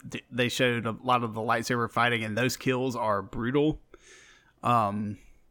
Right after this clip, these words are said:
let's see, you're ro-, you have, like, a little robot pal that goes around with you. He's really cute, and it seems like you're gonna be using him a lot. It's not just, like, a gimmick.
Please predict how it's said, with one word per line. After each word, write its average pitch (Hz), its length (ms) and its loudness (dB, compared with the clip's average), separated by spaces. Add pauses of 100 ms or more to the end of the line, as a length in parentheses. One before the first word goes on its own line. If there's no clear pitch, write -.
(2250)
let's - 180 -6
see, 120 240 0
you're 120 200 0
ro-, 123 200 0
you 139 140 4
have, 127 100 4
like, 120 120 2
a 120 40 -2
little 113 160 -2
robot 131 480 4
pal 151 460 6 (140)
that 131 100 4
goes 123 200 2
around 123 180 2
with 131 140 0
you. 143 120 4
He's 110 140 -2
really 117 220 -2
cute, - 460 0 (100)
and 127 100 0 (140)
it 104 40 -4
seems 127 320 4
like 120 180 0
you're 113 120 0
gonna 113 140 -2
be 113 100 -2
using 113 460 -6
him 113 160 -2
a 107 100 0
lot. 107 340 6
It's 107 140 -4
not 117 180 0
just, 113 200 -8
like, 107 140 -8
a 113 40 -8
gimmick. 110 500 -4